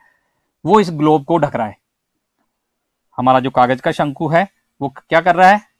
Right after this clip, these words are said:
इस ग्लोब को ढक रहा है। तो ग्लोब के ऊपर से जो प्रकाश आ रहा है और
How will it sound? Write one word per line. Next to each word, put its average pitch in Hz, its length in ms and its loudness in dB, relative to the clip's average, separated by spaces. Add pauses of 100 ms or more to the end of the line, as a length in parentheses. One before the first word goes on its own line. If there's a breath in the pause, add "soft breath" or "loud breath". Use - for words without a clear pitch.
इस 160 180 -12
ग्लोब 139 300 -6
को 156 140 -4
ढक 139 180 -6
रहा 117 100 -6
है। 101 120 -14 (480)
तो 220 340 0
ग्लोब 180 480 2
के 220 440 0 (560)
ऊपर 170 320 2
से 131 280 -6 (420)
जो 135 140 -6
प्रकाश 180 460 2
आ 156 140 6
रहा 165 140 6
है 156 280 -4 (280)
और 175 240 2